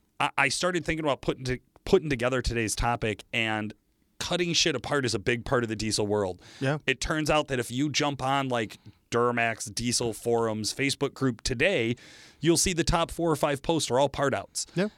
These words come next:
Speaker 1: And as I went through forum after forum and group after group, I found part out and part out and part out. Now, this is something you used to spend a lot of time
Speaker 2: Yeah.
Speaker 1: doing.
Speaker 2: I mean, you know, the diesel industry, it's a niche market.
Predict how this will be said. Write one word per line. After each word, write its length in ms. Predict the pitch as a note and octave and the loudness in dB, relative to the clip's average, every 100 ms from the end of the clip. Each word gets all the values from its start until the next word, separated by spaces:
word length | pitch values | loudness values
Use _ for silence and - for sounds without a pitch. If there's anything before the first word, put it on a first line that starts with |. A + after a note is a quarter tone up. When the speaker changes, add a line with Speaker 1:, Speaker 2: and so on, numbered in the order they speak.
| - | -4
Speaker 1:
And 120 | B2 | 0
as 100 | C3 | 2
I 60 | C3+ | 0
went 200 | D#3 D3+ | -2 -2
through 160 | D#3+ | -2
forum 440 | - C3+ C3+ C#3 C3 | 0 0 2 0 -2
after 280 | B2+ D3 | -2 -4
forum 340 | C3 B2 B2 A#2+ | -4 -2 0 0
and 100 | A2 | -2
group 240 | A#2+ C3 | -2 0
after 280 | B2 B2 B2+ | -2 -2 -2
group, 260 | A2 B2+ A#2+ | 0 0 0
I 60 | |
found 320 | A2+ D3 B2 | -2 -4 -4
part 220 | - E3 C#3 | -4 -2 0
out 140 | A2 | -2
and 120 | G#2+ | -6
part 200 | - D3 | -2 0
out 100 | B2+ | 0
and 100 | A2 | -4
part 180 | - D3 | -2 -2
out. 160 | A#2 A#2+ | -2 -6
Now, 120 | B2 - | -10 -2
this 180 | F#3+ A3+ | 0 2
is 80 | |
something 380 | - G3+ F#3+ A#2+ - | -2 -2 -4 -4 -12
you 300 | B2 B2 E3+ | -16 -6 0
used 260 | A#3 D#3+ - | 2 2 0
to 60 | G#2+ | -2
spend 220 | - G#2+ | -2 0
a 40 | |
lot 200 | G2+ G2 | 2 2
of 60 | F#2 | 0
time 160 | G2+ F#2+ | -4 -4
Speaker 2:
Yeah. 60 | |
Speaker 1:
doing. 280 | F#2 E2+ D#2 | -6 -8 -6
Speaker 2:
I 20 | |
mean, 280 | F#3+ F#3+ F3 - C3 | -4 -4 -8 -14 -6
you 60 | |
know, 120 | D3+ D3+ | -4 -2
the 100 | C3 | -2
diesel 420 | D#3+ F3+ F3 D#3+ | -2 -2 -2 -2
industry, 400 | F#3+ F3+ C3+ C3 | -2 -4 -2 0
it's 120 | B2 | 0
a 40 | |
niche 220 | D#3 D#3+ C#3+ | -2 -2 -2
market. 360 | D3 B2+ G2 | -2 -4 -10